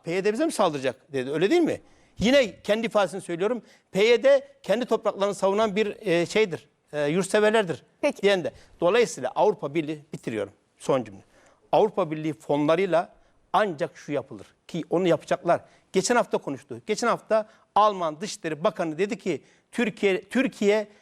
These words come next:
Speaker 1: bizim için, e, dört milyondan fazla insanı besliyor."
Speaker 2: Bir vicdanları seslendi
Speaker 1: Ya,
Speaker 2: sanki.
Speaker 1: hayır.
Speaker 2: Ama Almanya'ydı bunu
Speaker 1: Tabii.
Speaker 2: söyleyen.
Speaker 1: Ama ne dedi? Ama bir dakika.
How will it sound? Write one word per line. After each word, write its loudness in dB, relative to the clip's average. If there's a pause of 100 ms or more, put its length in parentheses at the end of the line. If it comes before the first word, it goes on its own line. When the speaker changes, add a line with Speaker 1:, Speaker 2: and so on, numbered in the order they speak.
(260)
Speaker 1:
bizim 2
için, -2 (580)
e, 4 (280)
dört 2
milyondan -6
fazla 0
insanı 0
besliyor." 0
Speaker 2:
Bir 2
vicdanları 4
seslendi 2
Speaker 1:
Ya, 2
Speaker 2:
sanki. -4
Speaker 1:
hayır. 2
Speaker 2:
Ama 8
Almanya'ydı 2
bunu -10
Speaker 1:
Tabii. 0
Speaker 2:
söyleyen. 0
Speaker 1:
Ama 2
ne 2
dedi? -4 (300)
Ama 0
bir -6
dakika. 4